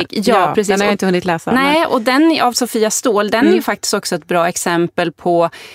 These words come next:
Speaker 1: på när vi inte lutar oss mo-, mot vetenskapen, utan det är ju hennes samlade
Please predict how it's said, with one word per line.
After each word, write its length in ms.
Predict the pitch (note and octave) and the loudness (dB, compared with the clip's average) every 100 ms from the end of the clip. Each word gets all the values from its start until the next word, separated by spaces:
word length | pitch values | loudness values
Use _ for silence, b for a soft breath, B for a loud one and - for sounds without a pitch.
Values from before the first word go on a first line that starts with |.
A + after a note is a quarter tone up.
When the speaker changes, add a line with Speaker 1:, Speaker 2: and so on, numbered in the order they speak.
| B B - - - - | B B -16 -14 -12 -4
Speaker 1:
på 200 | F#3+ F3+ | 0 2
när 120 | F#3 | 2
vi 60 | F3+ | 4
inte 460 | C4+ F#3+ F3+ - | 4 2 0 0
lutar 360 | D#4 C#4+ - F#3 | 2 2 2 0
oss 160 | G3+ | 2
mo-, 240 | C4+ F3+ F3+ | 2 2 -2
mot 220 | G3+ F3+ | 0 0
vetenskapen, 720 | G3+ F3+ D#3+ D#3 - E3 F3+ F#3 | 0 -2 -2 -2 -2 -2 0 -2
utan 240 | F3 F#3 | 0 0
det 80 | G#3+ | 2
är 120 | C#4 | 2
ju 120 | A3 | 0
hennes 300 | G#3+ D#3+ E3+ | 0 0 0
samlade 460 | - F#3 E3+ E3 D#3 | 0 0 0 0 0